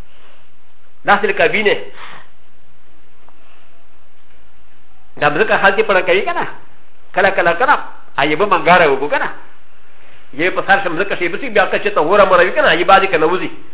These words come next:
ویې ورې بیا په لم شه که نه، آدې که وځي که نه؟ به یې وي، خو یې څه کې ویني نه که نه؟ دا په زمانه، په زمانه شه منګاره ده که نه؟ په دې ورې شي به که نه وینې به یې وي که نه؟ شاخو اوله ورځ که نه، آخري ورځ که نه ولیدل شي که نه؟ په دې میاشت په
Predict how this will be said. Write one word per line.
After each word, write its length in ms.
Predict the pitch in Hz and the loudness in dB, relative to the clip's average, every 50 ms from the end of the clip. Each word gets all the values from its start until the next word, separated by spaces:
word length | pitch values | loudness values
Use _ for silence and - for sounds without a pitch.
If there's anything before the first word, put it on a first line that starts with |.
| - - - - - - - | -6 -6 -6 -6 -6 -4 -2
ویې 180 | 151 214 247 | -2 2 6
ورې 180 | 240 233 220 202 | 6 8 8 8
بیا 100 | 180 170 | 4 4
په 100 | - 170 | 2 4
لم 200 | 185 226 220 - | 2 2 2 2
شه 120 | 202 170 | 0 0
که 100 | - 175 | 2 2
نه، 60 | 170 | 2
آدې 200 | - 175 185 185 | 4 4 4 4
که 120 | 180 - 143 | 4 2 2
وځي 280 | 143 160 170 156 170 - | 2 2 2 0 0 2
که 80 | 294 | 2
نه؟ 120 | 285 - - - - - - - - - - | 2 2 0 -2 -6 -6 -6 -6 -6 -6 0
به 120 | - 135 | 2 4
یې 220 | 151 196 233 269 320 | 8 8 8 6 6
وي، 120 | 294 226 | 0 -2
خو 120 | - 170 | -2 -2
یې 40 | 170 | -2
څه 120 | 151 180 185 185 | -2 -2 -2 -2
کې 60 | 175 170 | -2 -2
ویني 180 | 190 208 185 | 0 0 2
نه 120 | 160 147 151 | 2 2 2
که 120 | - 294 | 2 2
نه؟ 140 | 285 185 - - - - - - - - - - - - - - - - - - - - | 0 0 -2 -4 -6 -6 -6 -6 -6 -6 -6 -6 -6 -6 -6 -6 -6 -6 -6 -6 -4 2
دا 120 | - 180 | 2 2
په 120 | - 196 160 | 2 2 0
زمانه، 340 | 156 147 165 185 220 247 | 0 2 4 6 6 6
په 140 | - - 160 | 4 2 0
زمانه 260 | 147 147 175 240 220 | 2 4 4 4 4
شه 60 | 220 196 | 4 4
منګاره 340 | 165 156 151 156 151 143 | 2 4 4 4 4 4
ده 120 | 143 160 196 | 4 2 2
که 120 | - 302 | 2 2
نه؟ 100 | 277 190 - - - - - - - - - - - - - - - - - - - | 2 0 -4 -6 -6 -6 -6 -6 -6 -6 -6 -6 -6 -6 -6 -6 -6 -6 -6 -4 -2
په 60 | 135 | 2
دې 80 | 156 | 2
ورې 280 | 156 170 226 262 247 - | 4 8 8 8 8 8
شي 120 | - 170 | 6 0
به 100 | 175 - | 0 0
که 100 | - 285 | 2 4
نه 60 | 233 196 | 4 4
وینې 200 | 202 220 220 214 - | 4 4 4 6 6
به 60 | 175 | 8
یې 140 | 202 240 240 | 8 8 6
وي 100 | 220 196 | 4 0
که 100 | 196 175 | 0 0
نه؟ 100 | 170 151 - | 0 2 4
شاخو 240 | 202 - - 196 - - - - - - - - - - - - - - - - - - - - - - - - | 4 2 2 2 -4 -4 -6 -6 -6 -6 -6 -6 -6 -6 -6 -6 -6 -6 -6 -6 -6 -6 -6 -6 -6 -6 -4 0
اوله 260 | - 151 196 240 247 233 | 2 4 6 8 8 8
ورځ 240 | 220 208 196 190 | 8 6 6 4
که 60 | 190 190 | 4 4
نه، 80 | 180 | 4
آخري 240 | 160 - 180 190 220 | 4 4 2 2 2
ورځ 180 | 220 202 180 170 | 2 2 2 2
که 60 | 160 | 2
نه 60 | 156 | 2
ولیدل 380 | 175 202 196 180 170 160 147 - | 2 2 0 0 0 0 0 0
شي 100 | 151 - | 0 0
که 80 | - | 2
نه؟ 80 | - - | 0 0
په 100 | - 165 | 0 0
دې 100 | 165 160 | 0 2
میاشت 240 | 175 196 190 - 156 | 4 4 2 2 0
په 200 | 165 151 156 151 | 0 0 0 0